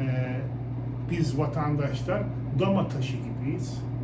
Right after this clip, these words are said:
Onu belirteyim dedim ama onların sözlerine, e, hiç güvenilmez. Onun için de, e,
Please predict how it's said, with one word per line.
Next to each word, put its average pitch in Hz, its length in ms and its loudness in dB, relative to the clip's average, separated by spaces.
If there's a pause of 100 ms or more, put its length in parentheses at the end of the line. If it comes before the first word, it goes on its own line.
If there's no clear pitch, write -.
(1400)
Onu 151 380 0
belirteyim 151 540 0
dedim 120 320 -2
ama 131 120 0 (160)
onların 135 260 2
sözlerine, 131 720 0 (460)
e, 123 60 -2 (340)
hiç - 300 -2
güvenilmez. 123 640 -2
Onun 139 320 0
için 123 260 -2
de, 151 120 0 (1200)
e, 135 40 -2